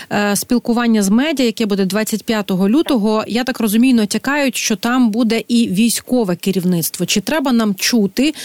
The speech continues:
або більше бачити комунікації, інтерв'ю зараз, не знаю, нового головкома або генералів?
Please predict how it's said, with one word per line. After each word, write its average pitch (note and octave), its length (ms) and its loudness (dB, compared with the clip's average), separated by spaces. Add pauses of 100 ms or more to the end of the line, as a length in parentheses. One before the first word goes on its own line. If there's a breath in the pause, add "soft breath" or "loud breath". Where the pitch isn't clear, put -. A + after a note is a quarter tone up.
(240 loud breath)
або G3+ 280 -2
більше B3 400 0
бачити A3+ 440 -2
комунікації, G#3 880 0
інтерв'ю G3+ 480 0
зараз, F#3 320 -2
не G3+ 120 4
знаю, G#3 240 2
нового A#3 420 0
головкома G3+ 800 0 (360 loud breath)
або F3 240 -2
генералів? G3+ 720 2